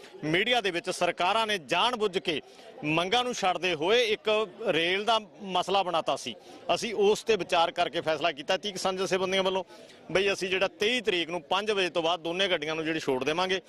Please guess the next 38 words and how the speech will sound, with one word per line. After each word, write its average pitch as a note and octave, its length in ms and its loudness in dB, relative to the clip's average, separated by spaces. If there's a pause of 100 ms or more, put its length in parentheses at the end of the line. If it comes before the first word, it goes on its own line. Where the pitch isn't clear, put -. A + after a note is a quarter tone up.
(320)
ਜਿਹੜੇ F#3+ 180 2
ਸਾਡੇ E3+ 300 0
ਧਰਨੇ E3 380 0
ਆ, F3+ 120 -2 (280)
ਉਹ F#3+ 220 4
ਵੀ G#3 120 6
ਲਗਾਤਾਰ E3+ 560 2
ਜਿਹੜੇ E3 220 0
ਮੌਲਾਂ D#3+ 400 0
ਤੇ F3+ 220 0
ਹੈ, F3 180 2
ਟੋਲ E3+ 300 0
ਪਲਾਜ਼ਿਆਂ F3+ 440 0
ਤੇ F3+ 220 0
ਹੈ, F3 180 2 (220)
ਰੇਸ F3 240 2
ਪੰਪਾਂ E3+ 320 0
ਤੇ, F#3+ 100 -2
ਉਹ G#3 200 2
ਲਗਾਤਾਰ E3+ 420 0
ਜਿਹੜੇ D3+ 180 -2
ਉਵੇਂ D3 200 0
ਜ਼ਿਕਰ C3+ 220 -2
ਰਹਿਣਗੇ। A#2 320 -4 (320)
ਤੇ G3 80 2
ਬਾਕੀ F#3 300 -2
ਛੱਬੀ F3+ 260 0
ਸਤਾਈ E3+ 260 0
ਨੂੰ F3 140 -4
ਅਸੀਂ D#3+ 220 -4 (500)
ਲੱਖਾਂ F#3 320 0
ਦੀ A3 120 -4
ਗਿਣਤੀ E3 240 -4
ਦੇ E3 120 -2
ਵਿੱਚ E3 100 0
ਜਿਹੜਾ E3 140 2
ਦਿੱਲੀ C#3 320 0
ਹੈ, B2 100 0